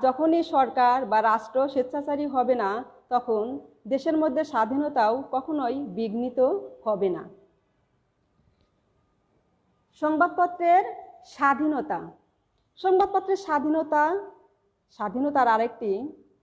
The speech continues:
রক্ষা কবচ। সংবাদপত্র যদি স্বাধীন এবং নিরপেক্ষ হয়,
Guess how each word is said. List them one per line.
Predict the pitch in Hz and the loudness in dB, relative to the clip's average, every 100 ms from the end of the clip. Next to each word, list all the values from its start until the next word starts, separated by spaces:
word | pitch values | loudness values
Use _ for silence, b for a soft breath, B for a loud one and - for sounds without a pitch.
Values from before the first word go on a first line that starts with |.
| 208 | -4
রক্ষা | 202 - 208 | -4 -4 -6
কবচ। | 202 165 160 - _ _ _ _ _ _ _ 320 | -6 -6 -10 -16 _ _ _ _ _ _ _ 0
সংবাদপত্র | 311 349 349 370 370 | 4 4 4 0 2
যদি | 381 392 381 | 0 0 0
স্বাধীন | 294 269 302 381 | 2 2 4 4
এবং | 403 403 359 | 4 4 4
নিরপেক্ষ | 330 302 294 294 320 247 | 4 2 2 0 -2 4
হয়, | 226 196 | 4 4